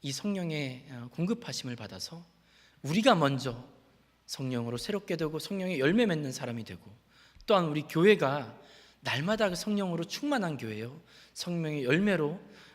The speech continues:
드러나는 교회가 될 수 있기를 주님의 이름으로 부탁드립니다. 우리 안에 들어가는 것은요, 반드시 나오게 되어 있습니다. 우리 교회 안에 들어가는 것은요,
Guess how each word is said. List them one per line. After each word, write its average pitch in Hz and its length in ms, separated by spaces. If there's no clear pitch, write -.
드러나는 175 480
교회가 113 260
될 104 100
수 - 160
있기를 117 420
주님의 117 380
이름으로 98 400
부탁드립니다. 98 800
우리 196 240
안에 180 220
들어가는 147 400
것은요, 120 440
반드시 147 520
나오게 110 260
되어 95 120
있습니다. - 340
우리 175 280
교회 226 340
안에 180 200
들어가는 131 360
것은요, 110 460